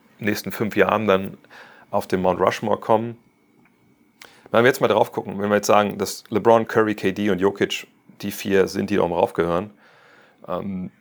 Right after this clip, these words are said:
da muss man sagen, ja gut, äh, zum Beispiel LeBron, äh, leistungstechnisch, da gibt's sicherlich bessere,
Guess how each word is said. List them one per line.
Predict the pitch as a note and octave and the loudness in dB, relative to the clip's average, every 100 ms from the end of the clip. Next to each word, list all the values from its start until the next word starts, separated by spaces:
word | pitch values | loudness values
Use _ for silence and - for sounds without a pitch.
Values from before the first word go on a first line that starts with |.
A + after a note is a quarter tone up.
| _ _ - | _ _ -6
da | F#2 | -4
muss | F#2+ G#2 | -4 -2
man | F#2+ | 2
sagen, | F#2+ | 2
ja | F#2 | 2
gut, | G#2 - | -4 -10
äh, | |
zum | - - - - | -8 -8 -8 -8
Beispiel | G2 - | -8 -4
LeBron, | F2+ F2+ F#2+ A2+ G#2+ - _ _ | -4 4 4 4 0 -10 _ _
äh, | - F2+ - - - - - | -20 -20 -20 -20 -20 -20 -8
leistungstechnisch, | G#2 - G#2+ G#2 A2 G2+ - _ - - - _ _ _ _ | -6 -6 -6 -4 -2 -4 -8 _ -20 -20 -20 _ _ _ _
da | - | -2
gibt's | F#2+ G2+ | -2 2
sicherlich | G#2 G2 | 0 4
bessere, | A#2+ A#2 F#2 F#2+ | 2 2 -2 -8